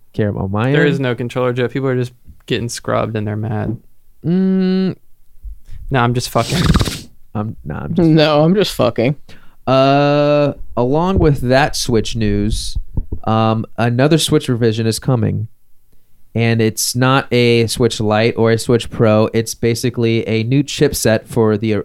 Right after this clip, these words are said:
Speaker 1: O G Switch. And the main thing that Nintendo talked about was that nothing's going to change other than what it looks like is the, like,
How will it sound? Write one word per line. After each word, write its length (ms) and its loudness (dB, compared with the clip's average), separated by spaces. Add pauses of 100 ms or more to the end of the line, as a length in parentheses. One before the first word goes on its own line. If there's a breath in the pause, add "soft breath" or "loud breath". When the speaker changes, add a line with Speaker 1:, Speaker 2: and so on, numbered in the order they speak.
Speaker 1:
O 160 4
G 300 0
Switch. 580 -4 (640 soft breath)
And 600 -2
the 320 -2
main 540 0
thing 360 0
that 180 0
Nintendo 440 0
talked 300 0
about 300 0
was 220 0
that 160 0
nothing's 440 -2
going 220 0
to 120 -2
change 400 -2
other 240 2
than 160 2
what 120 2
it 80 2
looks 200 0
like 200 -2
is 240 -2
the, 140 -2
like, 280 -4